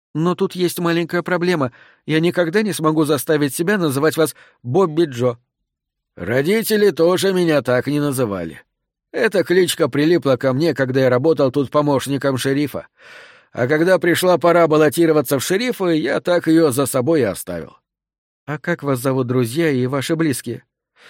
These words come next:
"Друзья в основном обращаются ко мне "Жирный", а мама звала меня Роб".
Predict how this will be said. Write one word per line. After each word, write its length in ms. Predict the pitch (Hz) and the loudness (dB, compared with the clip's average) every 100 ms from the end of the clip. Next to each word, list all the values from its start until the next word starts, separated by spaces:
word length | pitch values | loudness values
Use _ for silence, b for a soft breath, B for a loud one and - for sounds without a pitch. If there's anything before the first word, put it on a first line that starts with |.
| b b b | b b b
"Друзья 680 | - 127 180 175 240 294 294 | -6 -2 0 0 -2 2 2
в 60 | 214 | 2
основном 580 | 156 185 180 202 240 190 | 0 0 0 0 2 2
обращаются 800 | 160 151 131 202 233 170 - 135 | 2 2 0 -2 0 0 -2 -2
ко 160 | 139 | 0
мне 560 | 135 180 180 151 117 - | 0 0 0 0 -2 -8
"Жирный", 600 | 87 120 254 190 110 - _ _ _ | -6 -4 -2 -2 -4 -12 _ _ _
а 140 | - 180 | -8 -4
мама 300 | 254 240 156 | -2 0 0
звала 340 | 131 147 190 | 2 2 4
меня 260 | 156 131 117 | 2 2 2
Роб". 260 | 120 139 | 2 -2